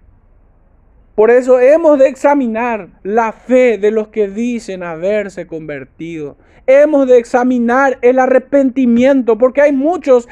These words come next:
que deben arrepentirse de su arrepentimiento.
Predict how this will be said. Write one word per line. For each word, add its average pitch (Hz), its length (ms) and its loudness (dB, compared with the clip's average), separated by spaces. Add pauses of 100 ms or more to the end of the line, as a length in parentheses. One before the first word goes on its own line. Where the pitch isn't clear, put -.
(180)
que 262 160 2
deben 294 300 4
arrepentirse 294 920 0
de 226 100 2
su 220 80 -4
arrepentimiento. 190 920 -6